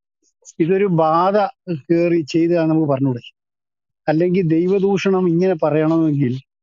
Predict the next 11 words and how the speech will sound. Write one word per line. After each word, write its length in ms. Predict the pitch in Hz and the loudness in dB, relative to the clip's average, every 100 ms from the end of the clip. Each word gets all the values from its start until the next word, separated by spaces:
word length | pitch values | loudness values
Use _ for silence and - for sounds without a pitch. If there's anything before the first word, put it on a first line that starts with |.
| _ _ _ _ - | _ _ _ _ -4
ഒരു 120 | 185 175 | -4 -2
സാധാരണ 640 | 165 156 175 180 214 208 | 0 0 0 0 0 0
മനുഷ്യന് 360 | 190 165 170 | 0 0 0
കഴിയുമെന്ന് 300 | 160 156 165 | 0 0 0
എനിക്ക് 180 | 147 151 | 0 0
തോന്നുന്നില്ല. 380 | 131 131 120 - _ 120 - 135 117 - - - - | 0 0 -4 -10 _ -20 -16 -16 -14 -16 -16 -14 -4
അത് 100 | 156 | -2
സ്വയം 280 | 165 160 196 | 0 0 0
ഉയർ-, 360 | 190 190 214 185 | 0 0 0 0
ഉയർത്താനാണെങ്കിൽ 680 | 165 202 240 220 190 190 170 156 | -2 0 0 0 0 0 -2 0
പോലും 300 | 156 156 | 0 0